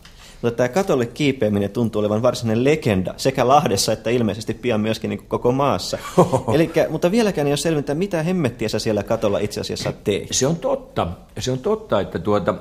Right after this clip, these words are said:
Speaker 2: selitys siitä, että menin hakemaan palloa. Mä olin nimittäin lyönyt, meillä oli urheilutuntia, mä olin lyönyt pallon siinä katolla. Kyllä mä olin ihan hyvä urheilussa, ja niin kuin lehtori Ylihärisellä sanoi, että mulla meni koulu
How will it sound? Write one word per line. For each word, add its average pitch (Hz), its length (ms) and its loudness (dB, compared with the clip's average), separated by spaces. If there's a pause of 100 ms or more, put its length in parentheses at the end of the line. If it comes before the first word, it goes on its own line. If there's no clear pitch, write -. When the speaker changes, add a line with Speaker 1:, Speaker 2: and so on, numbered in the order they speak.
(420)
Speaker 2:
selitys 143 480 -2
siitä, 104 240 -4
että 92 120 -6
menin 117 220 -2
hakemaan 104 460 0
palloa. 82 560 -2
Mä 104 100 0
olin 147 160 0
nimittäin 156 340 -4
lyönyt, 156 280 2
meillä 131 180 0
oli 143 80 -4
urheilutuntia, 123 760 -2
mä 104 100 0
olin 131 160 -2
lyönyt 143 360 0
pallon 92 320 4
siinä 76 240 -6
katolla. 73 500 -6
Kyllä 78 160 -6
mä 101 100 -2
olin 131 180 -2
ihan 127 200 2
hyvä 107 200 2
urheilussa, 92 640 -2
ja 98 80 0
niin 101 160 -2
kuin 104 220 -4
lehtori 110 320 -4
Ylihärisellä 104 580 0
sanoi, 110 180 -2
että 95 120 -6
mulla 107 180 2
meni 107 200 0
koulu 120 320 -2